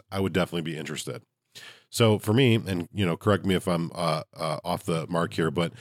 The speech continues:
um, we have some giveaways that we're, we're doing right now that involve either a guest spot on the podcast or, like, a tailor-made podcast about a book that you want us to review.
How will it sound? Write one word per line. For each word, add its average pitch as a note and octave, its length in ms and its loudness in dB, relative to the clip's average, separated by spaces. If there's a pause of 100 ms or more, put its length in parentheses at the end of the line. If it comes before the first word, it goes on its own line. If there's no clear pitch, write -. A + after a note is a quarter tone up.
(300)
um, F2 220 0
we A2+ 100 6
have B2+ 100 4
some C#3 200 2
giveaways G#2 480 4
that G2 160 2
we're, F#2+ 400 4
we're F2+ 240 2
doing F2+ 240 0
right E2+ 180 2
now E2 360 -2 (300)
that F#2 140 -2
involve F2 720 2
either E2 320 -2
a D2 60 -4
guest G2 260 2
spot F#2 320 -2
on F2+ 100 -6
the F2 80 -4
podcast E2 760 -4
or, D#2 480 -2 (760)
like, G#2 140 2
a F2+ 60 0
tailor-made G2 560 2
podcast F2 580 0
about D#2 200 0
a D2+ 40 -2
book E2 220 -2
that D#2+ 100 -10
you D#2 100 -6
want D#2+ 200 -2
us D2+ 80 -6
to E2 80 -10
review. D2+ 480 -2